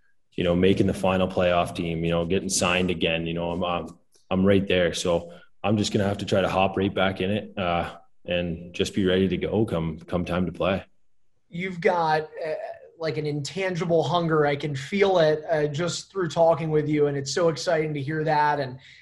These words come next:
Speaker 2: Graham, I'm so happy to know that you're doing better. By the way, you, you clearly have spent a lot of time with Dejan Mingo. I say that because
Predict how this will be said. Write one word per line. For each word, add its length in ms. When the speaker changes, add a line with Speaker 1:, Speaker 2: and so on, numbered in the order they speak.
Speaker 2:
Graham, 240
I'm 260
so 180
happy 320
to 60
know 240
that 120
you're 200
doing 200
better. 220
By 160
the 80
way, 240
you, 140
you 160
clearly 360
have 80
spent 180
a 40
lot 200
of 60
time 140
with 100
Dejan 380
Mingo. 320
I 120
say 240
that 200
because 640